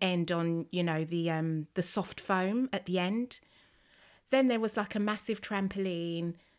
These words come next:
and there was various apparatus that, you know, gymnasts would use. And I found it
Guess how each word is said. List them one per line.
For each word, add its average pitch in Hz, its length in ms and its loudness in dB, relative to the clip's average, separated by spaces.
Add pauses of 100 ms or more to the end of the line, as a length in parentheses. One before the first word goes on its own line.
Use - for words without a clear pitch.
(580)
and 180 720 2 (540)
there 277 140 6
was 285 160 4
various 294 540 2
apparatus 196 1000 -2
that, - 240 -4
you 196 100 2
know, 165 220 0
gymnasts 165 680 -4
would 175 180 -2
use. 156 540 -2 (680)
And 233 100 4
I 233 60 6
found 262 400 4
it 214 340 2